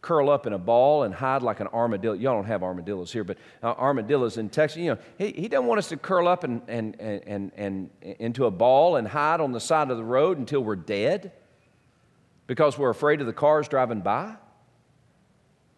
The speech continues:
God, God wants us to engage a lost world. All those people drowning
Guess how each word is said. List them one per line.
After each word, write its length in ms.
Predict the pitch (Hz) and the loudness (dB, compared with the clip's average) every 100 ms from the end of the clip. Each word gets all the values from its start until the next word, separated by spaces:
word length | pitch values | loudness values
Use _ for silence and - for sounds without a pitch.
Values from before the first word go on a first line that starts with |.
| _ _ _ _ _ | _ _ _ _ _
God, 260 | 135 185 233 - | -4 -2 -4 -8
God 260 | 127 202 208 | -6 -4 -4
wants 220 | 208 190 | -6 -2
us 180 | 185 - | -2 -2
to 160 | 165 | -6
engage 1120 | 135 120 98 110 160 175 127 101 85 - - - _ _ _ _ _ _ _ _ - | -4 -4 -4 -4 -2 -2 -4 -6 -12 -16 -18 -20 _ _ _ _ _ _ _ _ -2
a 100 | 139 | 2
lost 420 | 135 165 196 - | 4 4 4 -2
world. 540 | 131 170 165 95 - - _ _ _ _ _ _ _ _ | -8 -6 -4 -6 -8 -16 _ _ _ _ _ _ _ _
All 160 | - 196 | 2 4
those 220 | 226 214 | 6 4
people 300 | - 226 180 | 0 -4 -4
drowning 680 | 113 117 156 208 214 208 | -2 0 2 2 0 -6